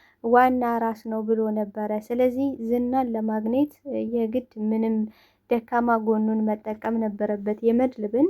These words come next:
የመድብል ደካማ ጎኑ ደግሞ ምሳሌ ነች። ስለዚህ ምሳሌን አግቷታል ማለት ነው። እንግዲህ በተኛበት መድብል፣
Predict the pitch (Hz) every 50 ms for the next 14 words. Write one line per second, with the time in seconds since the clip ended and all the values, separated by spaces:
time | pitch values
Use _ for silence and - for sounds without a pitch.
0 | 392 339 262 240 254 262 277 277 269 - 269 277 277 269 254 - _ _ _ _
1 | _ - 254 254 - - 277 262 254 254 254 240 226 214 220 240 254 254 254 247
2 | 240 226 226 226 226 220 - 247 285 349 392 - _ _ _ _ _ _ _ -
3 | 247 254 247 - - 277 254 240 226 226 226 240 247 254 - - - 226 226 226
4 | 220 220 233 240 240 - 226 226 233 226 - - 220 214 214 214 214 208 214 -
5 | - - 214 214 214 208 202 - 220 220 220 214 214 214 214 214 208 208 208 208
6 | 214 214 214 - 277 320 349 294 247 233 247 233 240 226 233 247 254 254 262 247
7 | 240 240 226 214 214 220 233 233 233 220 220 220 220 220 220